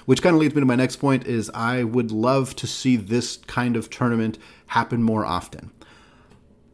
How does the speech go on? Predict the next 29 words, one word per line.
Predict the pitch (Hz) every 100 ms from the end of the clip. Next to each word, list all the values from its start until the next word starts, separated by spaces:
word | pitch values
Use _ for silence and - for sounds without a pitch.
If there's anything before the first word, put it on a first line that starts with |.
| _
Phil | - 143 143
Knight, | 139 143 143 - _ -
the | 123
P | - 165
K | 165 156
ninety | 135 160 160 160 156
may | 131 127
not | 135 135 131
be | 135
an |
event | 120 131 135 -
<laughs> | - 107
that | 127 95
happens. | 143 113 123 127 131 -
Uh, | - 107 101 104 -
certainly | - 127 120 127 123
if | 113
it | 95
is, | 113 120 110 -
uh, | 98 101
there's, | 92 104 - -
you | 107 87
know, | 82
Phil | 110 - 98
Knight's | 104 110 98
getting | 113 113
older | 135 127
and | 127
older. | 151 139 127